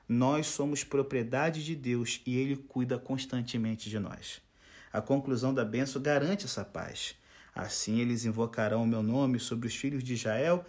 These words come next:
e eu os abençoarei." Colocar o nome em algo significava marcá-lo como propriedade de alguém. O Senhor colocou seu nome no povo de Israel como um gentil doador, protetor forte, amigo fiel,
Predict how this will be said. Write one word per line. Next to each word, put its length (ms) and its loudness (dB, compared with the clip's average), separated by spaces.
e 80 2
eu 80 8
os 100 4
abençoarei." 720 0
Colocar 340 4
o 80 4
nome 280 2
em 60 2
algo 400 0
significava 800 -2
marcá-lo 500 0
como 280 -2
propriedade 800 2
de 80 2
alguém. 400 0
O 60 -2
Senhor 240 4
colocou 360 6
seu 200 2
nome 240 4
no 80 0
povo 280 -2
de 120 -4
Israel 320 2
como 260 -6
um 60 -2
gentil 420 -2
doador, 560 2
protetor 560 0
forte, 560 -2
amigo 360 -6
fiel, 560 2